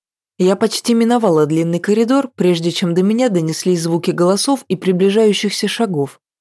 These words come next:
«Признаться, я не ожидал, что вы сейчас захотите лично встретиться с девушками». Первый, судя по тембру, принадлежал человеку пожилого возраста.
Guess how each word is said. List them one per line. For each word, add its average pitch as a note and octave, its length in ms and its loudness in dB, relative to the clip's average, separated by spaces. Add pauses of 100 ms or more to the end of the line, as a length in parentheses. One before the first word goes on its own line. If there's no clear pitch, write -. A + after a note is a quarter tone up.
(420)
«Признаться, A3+ 1040 0
я A3+ 280 2
не A3 120 -2
ожидал, A3 560 0
что - 340 -2
вы F3 120 0
сейчас F3 420 -2
захотите E3+ 680 -4
лично F#3 520 -4
встретиться D3+ 760 -4
с F3 80 -4
девушками». C#3+ 880 -6 (600)
Первый, B3+ 360 2
судя D3+ 300 -2
по F3 160 -2
тембру, C#3+ 460 -4
принадлежал G3 640 0
человеку A3 480 0
пожилого G#3+ 500 0
возраста. D3 720 -4